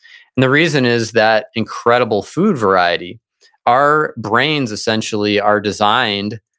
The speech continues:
for whatever reason, to have this thing called sensory specific satiety, which means that we get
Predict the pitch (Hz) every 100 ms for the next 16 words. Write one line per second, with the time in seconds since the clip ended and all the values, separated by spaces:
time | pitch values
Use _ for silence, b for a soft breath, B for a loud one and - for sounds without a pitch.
0 | _ 117 107 113 135 135 117 120 123 101
1 | 98 95 b b b - 117 117 123 113
2 | 107 - 120 110 107 98 - 117 117 -
3 | 117 107 - 104 117 107 104 - - -
4 | 139 131 87 - _ b b - 120 -
5 | 127 127 123 120 113 107 - 117 131 131
6 | 120 - 117 110 -